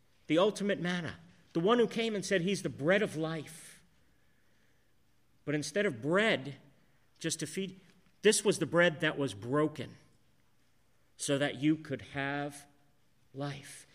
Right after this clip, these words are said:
This is the bread that he continually feeds you with as we travel through the wilderness to the promised land. Father, may we walk by faith and not by sight.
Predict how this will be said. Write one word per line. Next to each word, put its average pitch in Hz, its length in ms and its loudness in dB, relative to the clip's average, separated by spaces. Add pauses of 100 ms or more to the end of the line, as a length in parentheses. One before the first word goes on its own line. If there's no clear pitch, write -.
(260)
This 247 240 8
is 214 100 0
the 196 80 0
bread 190 360 4
that 156 100 0
he 165 120 -2
continually 180 800 -2
feeds 175 600 -6
you 123 140 -2
with - 500 -10 (1400)
as 131 280 0
we 131 140 -2
travel 143 460 -2
through 147 260 -6
the 151 80 -4
wilderness 120 720 -6 (320)
to 113 120 -14
the 98 100 -14
promised 92 440 -12
land. - 140 -20 (2000)
Father, 147 340 2
may 139 160 2
we 123 160 -2
walk 123 340 -6
by 160 120 -2
faith 127 440 -6
and 110 120 -8
not 120 240 -8
by 143 140 -4
sight. - 500 -8